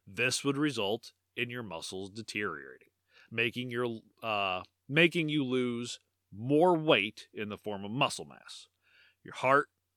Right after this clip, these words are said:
gut, liver, ovaries, and or testes will also shrink as a result,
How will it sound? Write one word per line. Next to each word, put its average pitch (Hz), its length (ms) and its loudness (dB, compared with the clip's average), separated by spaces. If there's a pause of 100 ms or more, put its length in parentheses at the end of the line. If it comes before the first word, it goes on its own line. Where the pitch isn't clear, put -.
(260)
gut, 113 260 2 (400)
liver, 110 500 -4 (340)
ovaries, 139 640 6
and 110 220 -4
or 113 180 -2
testes 110 600 0 (200)
will 160 220 8
also 165 460 4
shrink 131 680 2 (260)
as 98 160 -4
a 104 40 -4
result, 101 560 -6